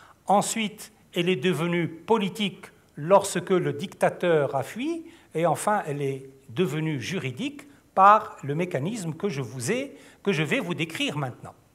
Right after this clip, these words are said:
Alors le phénomène le plus extraordinaire, c'est que immédiatement après la chute de Ben Ali, c'est l'application de la Constitution de mille neuf cent cinquante-neuf,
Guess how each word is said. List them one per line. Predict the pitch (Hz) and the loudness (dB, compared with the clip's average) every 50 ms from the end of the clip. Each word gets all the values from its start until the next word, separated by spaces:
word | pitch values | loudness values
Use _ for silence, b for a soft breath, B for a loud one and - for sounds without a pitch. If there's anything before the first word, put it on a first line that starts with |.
| _ _ _ _ _ b b b b b b b b b b b b b | _ _ _ _ _ b b b b b b b b b b b b b
Alors | b 285 349 370 - 285 | b 8 10 10 8 8
le | 277 269 | 6 2
phénomène | - - 392 370 320 262 208 170 156 135 110 101 - - - - _ _ _ _ - | 4 4 4 6 6 6 4 4 2 0 -2 -6 -12 -16 -20 -20 _ _ _ _ -6
le | 160 233 247 | -2 -2 -2
plus | 240 240 240 220 - 370 | -2 -2 -4 0 2 2
extraordinaire, | 370 370 - - - - 214 196 175 143 123 127 151 151 180 214 233 226 - - - - _ _ _ _ _ _ _ _ _ _ _ _ _ _ _ _ _ _ _ b b b b b b b b b b | 2 2 -2 -4 2 4 6 6 6 6 2 -2 -6 -4 -4 -6 -6 -8 -12 -16 -20 -20 _ _ _ _ _ _ _ _ _ _ _ _ _ _ _ _ _ _ _ b b b b b b b b b b
c'est | b - 330 339 | b 2 2 2
que | 339 - 311 262 - 311 | 4 4 0 0 2 2
immédiatement | 320 339 349 294 285 269 196 240 233 208 226 - 233 233 220 - - | 4 4 4 4 2 2 4 4 2 2 4 2 4 4 4 4 4
après | 185 190 190 - - 220 190 | 2 2 2 0 -2 0 2
la | 165 175 | 2 2
chute | 190 - - 233 220 151 123 | 0 0 -2 -6 -6 -6 -4
de | 151 151 | -6 -4
Ben | 127 139 156 180 | 0 0 2 4
Ali, | 220 262 311 311 302 277 - - - - _ _ _ _ _ _ _ _ _ _ _ _ _ _ _ _ _ _ _ _ _ _ _ B B B B B B B B B B B B _ _ _ - | 2 2 2 -4 -6 -8 -12 -16 -20 -20 _ _ _ _ _ _ _ _ _ _ _ _ _ _ _ _ _ _ _ _ _ _ _ B B B B B B B B B B B B _ _ _ -6
c'est | - - - 285 285 | -2 2 4 6 8
l'application | 330 339 339 - 302 320 311 320 320 294 - - - 302 285 247 220 | 8 8 8 6 0 0 4 6 6 6 6 4 4 4 4 4 4
de | 175 190 | 2 4
la | 185 185 175 | 4 4 2
Constitution | - - 339 349 - - - - 277 277 - 269 220 - - 277 254 226 | 4 2 2 2 2 2 0 -2 -4 -4 -2 -4 -4 -2 0 2 0 2
de | 165 190 | 2 2
mille | 214 247 294 294 | 0 2 0 0
neuf | 262 247 220 - | 2 2 2 2
cent | - 269 254 | 4 2 2
cinquante-neuf, | - - 226 214 - 202 202 180 - - 180 156 127 - - - - - | 4 2 0 0 2 0 0 0 0 -2 -2 -2 -2 -2 -6 -14 -18 -20